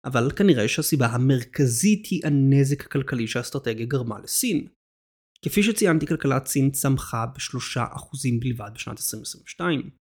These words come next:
מכירות קמעוניות ירדו בשלושת החודשים האחרונים של עשרים עשרים ושתיים לעומת שנה שעברה. הרווחים של ענקי אינטרנט כמו עליבאבא צנחו. נראה שהנזק היה כה גדול עד ששי ג'ינפינג וההנהגה הבכירה הבינו שאי אפשר עוד להמשיך באסטרטגיה של אפס קורונה.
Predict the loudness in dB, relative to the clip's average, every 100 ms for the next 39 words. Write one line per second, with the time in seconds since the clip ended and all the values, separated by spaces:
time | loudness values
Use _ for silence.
0 | _ _ _ -2 0 2 2 2 2 2
1 | 0 -2 -4 -6 4 4 4 -4 -10 -12
2 | -12 -8 -10 -10 -14 -14 -14 -12 -14 -16
3 | -16 -16 -12 -10 -10 -16 -14 -14 -10 -10
4 | -8 -6 -6 -6 _ _ _ _ -6 -2
5 | 0 0 0 0 -2 -2 -2 6 6 8
6 | 6 4 2 0 0 -2 0 0 0 -4
7 | -10 -12 -20 _ _ _ _ _ _ _
8 | 0 8 8 8 2 0 -2 -4 2 4
9 | 4 0 -2 -6 -8 -6 0 2 4 4
10 | 2 -2 -6 -12 -10 -4 -2 -2 2 2
11 | 2 2 2 2 2 2 2 -2 -2 -2
12 | 0 -2 -6 -10 -4 -4 -2 -2 -2 -2
13 | -10 -4 -2 -2 0 -2 -2 -10 -14 _
14 | _ _ -4 -4 -2 -6 -8 -14 -8 -8
15 | -4 2 2 2